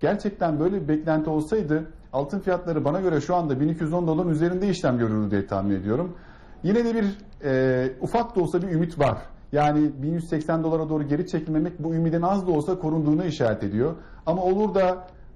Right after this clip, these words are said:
pazar günü, e, bir sürpriz çıkmaz ve referandumdan hayır kararı gelirse bence artık geri dönüp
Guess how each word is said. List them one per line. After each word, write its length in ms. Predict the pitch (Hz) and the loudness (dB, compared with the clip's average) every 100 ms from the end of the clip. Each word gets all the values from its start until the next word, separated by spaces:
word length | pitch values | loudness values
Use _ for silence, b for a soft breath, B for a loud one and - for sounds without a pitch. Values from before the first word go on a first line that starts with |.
| - | -4
pazar 280 | 147 165 190 | -2 2 2
günü, 340 | 175 170 170 170 - - - - - | 2 0 -2 -4 -12 -18 -20 -20 -10
e, 220 | - 104 104 | -2 0 0
bir 60 | |
sürpriz 360 | 151 175 175 160 | 0 -2 -4 -4
çıkmaz 560 | 180 165 160 160 - | -4 0 0 0 -2
ve 220 | 139 135 135 | 0 2 2
referandumdan 640 | 143 156 160 160 160 156 | 2 2 0 0 2 2
hayır 320 | 135 147 160 151 - - | 2 2 0 -2 -10 -4
kararı 320 | 139 147 147 | 0 2 2
gelirse 560 | 139 156 226 - 156 165 B B B | 0 0 -2 -2 -2 -2 B B B
bence 440 | 123 180 180 180 156 | 0 0 2 2 2
artık 420 | 156 151 175 - - - - - - - 131 | 0 0 -4 -6 -16 -20 -20 -20 -20 -12 -2
geri 240 | 135 185 | 0 2
dönüp 360 | 185 147 156 | 2 2 0